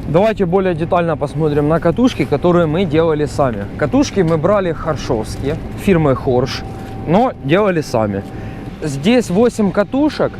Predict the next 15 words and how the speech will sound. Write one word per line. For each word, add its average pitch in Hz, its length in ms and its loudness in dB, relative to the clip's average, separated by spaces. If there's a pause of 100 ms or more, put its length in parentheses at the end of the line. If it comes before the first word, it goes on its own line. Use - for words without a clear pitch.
(840)
э, 139 320 2
две 170 260 2
уже 208 320 2
установлены 196 760 2
в, - 80 -8 (200)
э, 165 360 2
в - 100 -12
корпус. 247 600 0 (420)
Катушки 160 760 2
имеют 190 400 2
объём 175 440 2
от 160 120 0
десяти 180 440 -2
до 156 160 0
пятиста, 190 680 -2